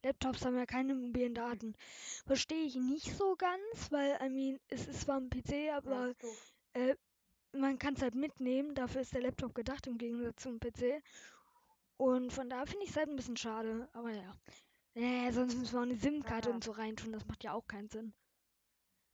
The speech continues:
Speaker 2: Ja.
Speaker 1: Naja.
Speaker 2: Ja, hat, äh, seine Vor- und Nachteile.
Speaker 1: Ja, auf jeden Fall. Ähm, da-, dann stell ich mal wieder eine Frage. Mm, ja,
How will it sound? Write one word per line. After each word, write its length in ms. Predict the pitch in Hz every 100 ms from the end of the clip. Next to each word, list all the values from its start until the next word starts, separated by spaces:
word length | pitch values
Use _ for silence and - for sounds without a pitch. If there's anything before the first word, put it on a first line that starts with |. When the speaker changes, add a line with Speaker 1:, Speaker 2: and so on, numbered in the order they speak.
| _ _ _ _ _ _ _ _ 214
Speaker 2:
Ja. 360 | 214 226 226 - _ _ _ _ _ _ _ _ _ -
Speaker 1:
Naja. 360 | 262 208 208 202 - - - _ _ _ _ _ _ _ _ _ _ _ _
Speaker 2:
Ja, 200 | 240 202
hat, 220 | 202 226 247
äh, 160 | 233
seine 220 | 226 233 226
Vor- 160 | 233
und 80 | 214
Nachteile. 500 | 208 196 208 185 185 - -
Speaker 1:
Ja, 460 | 254 233 233 233
auf 100 | 220
jeden 220 | 226 220 214
Fall. 340 | 226 226 226 - _ _ _ - - - - _ -
Ähm, 480 | 262 269 269 269
da-, 100 | 247 - _ 294 294 -
dann 360 | 294 294 294
stell 220 | 277 294 302
ich 80 |
mal 160 | 320 320
wieder 160 | 302 294
eine 140 | 285
Frage. 760 | - - 277 277 277 285 277 277 - - _ _ _ _ _ _ _ _ _ - - _
Mm, 960 | 269 262 262 262 262 269 269 262 262 254 _ _
ja, 160 | 294